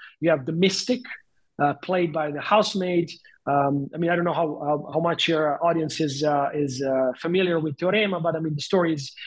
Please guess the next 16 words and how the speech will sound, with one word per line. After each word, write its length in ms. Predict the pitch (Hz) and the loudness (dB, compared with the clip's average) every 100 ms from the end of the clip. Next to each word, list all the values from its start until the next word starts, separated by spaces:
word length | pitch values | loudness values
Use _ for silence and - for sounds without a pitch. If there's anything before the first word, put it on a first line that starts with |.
| - | -6
kind 160 | - 165 | -2 0
of, 80 | 151 | 0
like, 220 | 160 147 - _ _ - | 0 -2 -8 _ _ -4
um, 520 | 143 143 139 131 127 | 0 0 0 -4 -2
uh, 140 | 156 143 - | 2 2 0
uh, 160 | 139 - 175 | -2 0 -2
archety-, 460 | 160 - 226 214 208 | -2 0 0 0 0
ar-, 220 | 170 185 | -2 -2
archetypal, 760 | 180 160 - 220 226 - 220 220 | -4 -4 -2 -2 -2 0 0 0
kind 180 | 170 160 | -4 -2
of, 80 | |
like, 260 | 156 151 - | 0 0 -2
canonical 640 | - 165 175 202 214 214 214 | -6 0 2 2 2 2 2
at 100 | 196 | 0
this 140 | 202 | -4
point. 420 | - 233 233 233 | -4 0 2 0